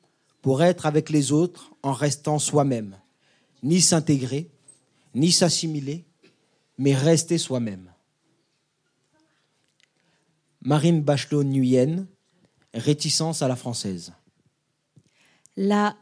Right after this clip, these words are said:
Speaker 2: diversité et le sujet du racisme ou du décolonial sont aussi devenus une mode et un marché, avec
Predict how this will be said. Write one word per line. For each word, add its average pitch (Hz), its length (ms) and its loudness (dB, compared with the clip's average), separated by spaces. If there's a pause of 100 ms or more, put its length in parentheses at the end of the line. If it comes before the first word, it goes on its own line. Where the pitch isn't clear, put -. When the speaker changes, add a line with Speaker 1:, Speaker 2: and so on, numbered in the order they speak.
Speaker 2:
diversité 247 1120 -2 (760)
et 214 320 2
le 208 100 4
sujet 302 360 2
du 240 100 4
racisme 226 680 0
ou 190 140 0
du 170 300 -6 (100)
décolonial 254 1000 2 (500)
sont 285 180 0
aussi 302 280 4
devenus 311 480 4
une 269 180 6
mode 196 300 6
et 190 80 2
un 185 140 0
marché, 202 560 -2 (1000)
avec 208 380 -2